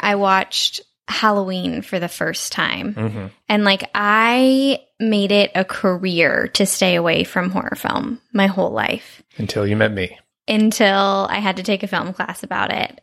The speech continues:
Speaker 1: And I
Speaker 2: And
Speaker 1: remember
Speaker 2: until you met me. <laughs>
Speaker 1: Until I met you. We're almost approaching October, which is our
Speaker 2: We are. We love, we love the Bob's Burgers Halloween episodes so much. So we're excited about that. We're gonna do some, uh,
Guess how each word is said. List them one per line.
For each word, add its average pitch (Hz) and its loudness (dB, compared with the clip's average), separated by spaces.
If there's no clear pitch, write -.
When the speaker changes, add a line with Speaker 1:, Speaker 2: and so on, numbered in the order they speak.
Speaker 1:
And 202 0
I 196 4
Speaker 2:
And 185 6
Speaker 1:
remember 208 4
Speaker 2:
until 208 6
you 104 0
met 101 0
me. 95 -6
<laughs> - -4
Speaker 1:
Until 226 4
I 214 6
met 208 2
you. 208 -2
We're 233 2
almost 277 4
approaching 254 -2
October, 196 -2
which 202 -8
is 202 -8
our 190 0
Speaker 2:
We 113 4
are. 104 4
We 107 4
love, 117 4
we 123 4
love 110 4
the 107 2
Bob's 107 2
Burgers 104 0
Halloween 104 0
episodes 110 2
so 95 -2
much. - -2
So - -2
we're 98 2
excited 98 0
about 95 0
that. 98 0
We're 110 0
gonna 104 4
do 98 2
some, 98 2
uh, 95 0